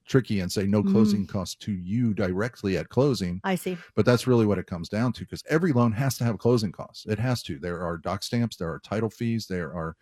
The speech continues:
Speaker 1: transfer taxes, there are, are title search and exam fees, there are appraisals, there's all of these things that have to be done. Maybe even a survey has to be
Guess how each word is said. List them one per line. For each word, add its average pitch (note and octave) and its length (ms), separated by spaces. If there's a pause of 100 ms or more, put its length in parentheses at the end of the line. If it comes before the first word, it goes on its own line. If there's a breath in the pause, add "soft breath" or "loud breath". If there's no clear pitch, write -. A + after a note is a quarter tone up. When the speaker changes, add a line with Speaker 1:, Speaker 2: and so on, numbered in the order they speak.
(260 soft breath)
Speaker 1:
transfer A#2 460
taxes, A2+ 640 (300)
there A2 160
are, G2 320
are E2+ 240
title G#2 260
search C#3 400
and C#3 160
exam G#2+ 400
fees, B2+ 360
there E2+ 160
are D#2+ 300
appraisals, B2+ 520
there's G2+ 220
all C3+ 160
of B2 60
these A2+ 200
things B2 240
that F#2+ 100
have A2 200
to A2+ 60
be G#2 120
done. A#2 200
Maybe F2 240
even G#2 140
a G#2+ 80
survey A2+ 460
has F#2+ 200
to - 100
be E2 340